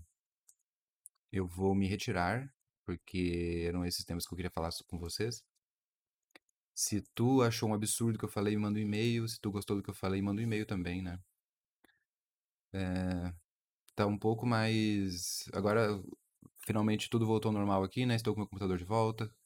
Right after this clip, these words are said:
Voltei com as lives. É só eu pegar o ritmo do podcast. Às vezes eu demoro um pouco, mas eventualmente eu volto a pegar o ritmo, tá?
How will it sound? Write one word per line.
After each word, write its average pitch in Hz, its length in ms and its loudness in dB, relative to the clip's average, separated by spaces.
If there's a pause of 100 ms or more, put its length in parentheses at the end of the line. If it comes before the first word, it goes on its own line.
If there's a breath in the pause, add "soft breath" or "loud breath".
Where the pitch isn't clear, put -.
(800 loud breath)
Voltei 101 240 2
com 92 80 -2
as 90 100 -2
lives. 104 680 0
É 98 120 -2
só 107 240 0
eu 107 100 4
pegar 110 220 2
o 107 40 6
ritmo 110 260 -4
do 104 60 -2
podcast. 104 500 0
Às 95 60 -2
vezes 98 120 0
eu 95 60 -2
demoro 101 260 0
um 98 60 0
pouco, 107 340 -2 (160)
mas 98 160 -2
eventualmente 98 480 -2
eu 104 100 -4
volto 98 280 -2
a - 20 -14
pegar 101 220 -2
o 107 40 0
ritmo, 98 340 -6
tá? 82 180 -8